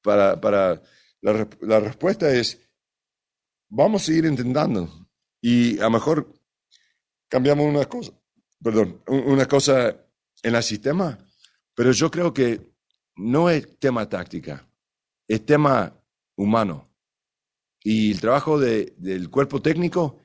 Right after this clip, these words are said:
es llenar los pibes con toda la confianza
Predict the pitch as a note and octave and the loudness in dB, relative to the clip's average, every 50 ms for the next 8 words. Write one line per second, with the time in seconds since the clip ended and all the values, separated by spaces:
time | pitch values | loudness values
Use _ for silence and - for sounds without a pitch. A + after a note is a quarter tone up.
0 | _ _ _ _ _ _ _ _ _ _ _ _ - G#2+ G#2+ G#2 G2+ - - G2+ | _ _ _ _ _ _ _ _ _ _ _ _ -2 0 2 2 0 0 -2 -2
1 | G#2 A2 A2 A#2+ C#3+ D#3 D3+ D3 B2+ - - - _ _ - D3+ F3 F#3+ F#3 F3+ | 0 0 2 2 2 2 2 -2 -2 -4 -8 -20 _ _ 0 0 2 2 2 0
2 | E3+ - - - - _ _ _ _ _ _ _ _ _ _ _ _ _ _ _ | 0 -4 -6 -8 -14 _ _ _ _ _ _ _ _ _ _ _ _ _ _ _
3 | _ _ _ - A#2 G#2+ G#2+ G#2+ D3+ F3 F3+ F3+ E3 D#3+ D#3+ D#3 C#3+ C3+ - D#3+ | _ _ _ -4 -4 -4 0 2 2 4 4 4 2 2 0 -2 -4 -4 -4 -4
4 | E3+ F3+ E3+ - - D#3+ D3+ D3 D3 _ | -4 -4 -4 -4 -8 -10 -10 -12 -14 _